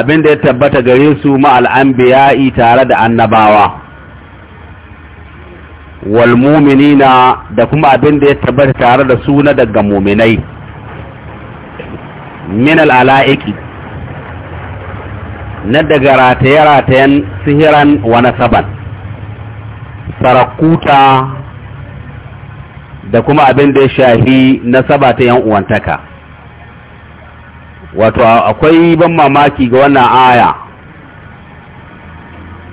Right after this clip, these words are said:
ko kuma in ce waɗannan ayoyi, ga abin da Allah ya sanya misali ga waɗanda sun ka samu kansu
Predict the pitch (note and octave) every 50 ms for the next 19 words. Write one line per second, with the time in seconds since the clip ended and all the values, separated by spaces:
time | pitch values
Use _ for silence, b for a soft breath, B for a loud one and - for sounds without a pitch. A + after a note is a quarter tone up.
0 | - - - C3+ C3+ C3 D3 C#3+ D3 D3 C3+ B2+ A#2+ - - B2+ B2+ C3+ C3+ C3+
1 | C3 A#2 G#2+ G#2+ A2+ A2+ A2+ A2+ A2+ A#2 A#2 A2+ A2 G2 - - - - - -
2 | - - - - - - - - - - - - - - - - - - - -
3 | - - - - - - - - - - - - F#2+ G2 - G2+ G#2+ A#2+ B2+ D3+
4 | E3+ E3+ D#3+ - C#3 D3+ D#3 D#3 D3+ D3 C3+ C#3 - - - - - C3 B2 A#2+
5 | A#2+ A2+ A#2 A#2 A2 G#2+ - C3+ C3+ C#3 C#3+ C#3+ C#3 C3 B2 G#2 E2 D2 - -
6 | - - - - - - - - - - - - - - - - - - - -
7 | - - - - - - G2 A2+ C3 D#3 D#3 D3 C3+ C#3 D3+ D3 C#3 C#3 B2+ C3+
8 | C3 C3 C3+ C3+ C3 - D3+ C#3+ C#3 B2 - C#3+ C#3+ D3 C#3+